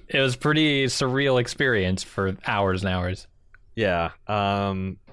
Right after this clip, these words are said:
Speaker 2: yeah, if you wanna see Spider-Man, uh, in a duel to the death with Captain America,
Speaker 1: Mm-hmm.
Speaker 2: I highly recommend the Turkish Spider-Man. Um, but
Speaker 1: And
Speaker 2: yeah,
Speaker 1: that's the thing
Speaker 2: the
Speaker 1: about those, those, like, interstitial things we did between the movies,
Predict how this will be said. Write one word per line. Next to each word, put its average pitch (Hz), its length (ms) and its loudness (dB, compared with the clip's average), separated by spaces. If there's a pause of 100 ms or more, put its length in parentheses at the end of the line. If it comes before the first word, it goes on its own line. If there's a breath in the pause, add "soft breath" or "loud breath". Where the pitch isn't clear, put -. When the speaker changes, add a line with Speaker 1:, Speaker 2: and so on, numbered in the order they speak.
Speaker 2:
yeah, 143 320 2
if 107 80 0
you 135 120 2
wanna 160 180 2
see 139 440 0
Spider-Man, 104 1000 0
uh, 92 380 2
in 98 120 0
a 95 40 -6
duel 110 240 -2
to 101 120 -10
the 98 80 -2
death 101 280 0
with 87 100 -8
Captain 107 340 -2
America, 85 600 -2 (460)
Speaker 1:
Mm-hmm. 123 360 0
Speaker 2:
I 185 60 2
highly 113 300 2
recommend 117 500 0
the 107 60 -12
Turkish 110 320 -2
Spider-Man. 82 640 -2 (540 soft breath)
Um, 98 760 0 (180)
but 135 140 -2
Speaker 1:
And - 80 4
Speaker 2:
yeah, 175 160 6
Speaker 1:
that's 139 140 4
the - 60 4
thing 135 100 4
Speaker 2:
the 135 40 2
Speaker 1:
about 117 320 0
those, 95 460 0
those, 101 520 0 (680)
like, 131 160 -2
interstitial 139 560 0
things 90 340 0
we 113 80 0
did 98 140 0
between 110 280 -2
the 98 60 2
movies, 87 460 -2